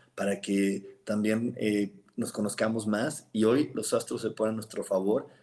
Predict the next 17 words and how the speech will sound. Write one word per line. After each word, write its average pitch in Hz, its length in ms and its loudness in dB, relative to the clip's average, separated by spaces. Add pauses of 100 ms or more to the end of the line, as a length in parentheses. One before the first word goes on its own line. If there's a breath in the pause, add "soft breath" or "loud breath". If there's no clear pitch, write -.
(120 loud breath)
para 98 160 2
impulsarnos 104 880 -2
en 101 120 -4
la 98 80 -2
dirección 107 640 -2 (120)
de 101 200 -4
a 95 80 0
donde 95 260 -4
queremos 101 460 -4
ir. 190 200 -6 (540 soft breath)
Así - 240 -6
que 110 340 -2
hoy 117 360 2
es 107 160 -4
el 107 100 -2
gran 107 220 -2
día. 107 420 2